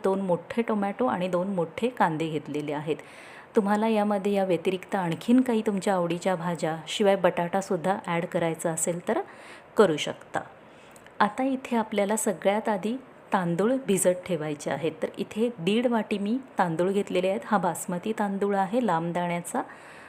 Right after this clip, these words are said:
तर तो दीड वाटी घेतला आहे मी. आता हा स्वच्छ तीन वेळा पाण्याने मी धुवून घेणार आहे आणि नंतर आपल्याला हा भिजवून घ्यायचा आहे तांदूळ. तर कमीत कमी अर्धा तास तरी भिजवणं गरजेचं आहे.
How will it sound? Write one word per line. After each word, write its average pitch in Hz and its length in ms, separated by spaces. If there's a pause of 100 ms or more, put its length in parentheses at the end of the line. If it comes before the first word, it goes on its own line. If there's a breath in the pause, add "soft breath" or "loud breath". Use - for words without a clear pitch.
(140)
तर 208 120 (140)
तो 220 100
दीड 196 260
वाटी 226 300
घेतला 214 320
आहे 208 100
मी. 220 160 (380 loud breath)
आता 202 260
हा 226 160
स्वच्छ - 500 (180)
तीन 220 200
वेळा 208 220
पाण्याने 185 440
मी 196 140
धुवून 180 400
घेणार 226 360
आहे 214 280 (680 loud breath)
आणि 196 300 (120)
नंतर 196 320
आपल्याला 190 420
हा 214 180 (140)
भिजवून 180 400
घ्यायचा 165 400
आहे 156 300
तांदूळ. 151 340 (500 loud breath)
तर 208 80
कमीत 196 400
कमी 220 200
अर्धा 190 460
तास 214 240
तरी 214 260
भिजवणं 180 640
गरजेचं 185 500
आहे. 214 220